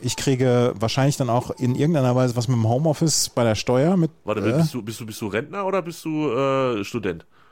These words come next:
Speaker 1: Ich bin eigentlich, äh, Goldrentner.
Speaker 2: Ähm, aber ist, also in dem neuen Entlastungspaket ist doch nichts mehr drin für so normal abhängig Beschäftigte, wie du es bist.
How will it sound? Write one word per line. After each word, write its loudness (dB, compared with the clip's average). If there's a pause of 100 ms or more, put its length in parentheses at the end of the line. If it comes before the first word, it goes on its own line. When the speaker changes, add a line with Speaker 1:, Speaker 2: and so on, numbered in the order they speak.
(520)
Speaker 1:
Ich 0
bin 0
eigentlich, 0
äh, 2
Goldrentner. 0 (2750)
Speaker 2:
Ähm, -2 (840)
aber -2
ist, -4
also -2
in -6
dem -6
neuen 0
Entlastungspaket -8
ist -12
doch -2
nichts -8
mehr -2
drin -4
für -2
so -6
normal -2
abhängig -8
Beschäftigte, -10
wie -10
du -10
es -14
bist. -20